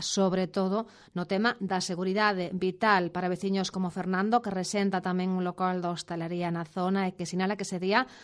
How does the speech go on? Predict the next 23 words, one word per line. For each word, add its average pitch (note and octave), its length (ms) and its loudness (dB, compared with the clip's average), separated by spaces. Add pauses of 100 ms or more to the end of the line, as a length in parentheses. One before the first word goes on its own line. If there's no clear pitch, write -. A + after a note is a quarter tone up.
(180)
moi G3+ 320 4
necesario F#3+ 880 0 (240)
facer F#3 800 0
máis G3 420 2
pasos F#3 540 -2
de F3 240 -2
peóns, G3+ 560 0
eh, F#3 240 -2
tamén F#3 400 0
nese F#3 320 0
cruce A#3 260 2
na G#3 140 2
intersección F#3 560 -4 (320)
con F#3 160 0
Porto F#3 240 -4
Cabeiro F#3 400 0
e G#3 80 -2
tamén F3 240 0
outros G3 500 0
á F3+ 220 -2
altura F3+ 400 -2 (320)
de F#3 240 -2
outros G3+ 580 -2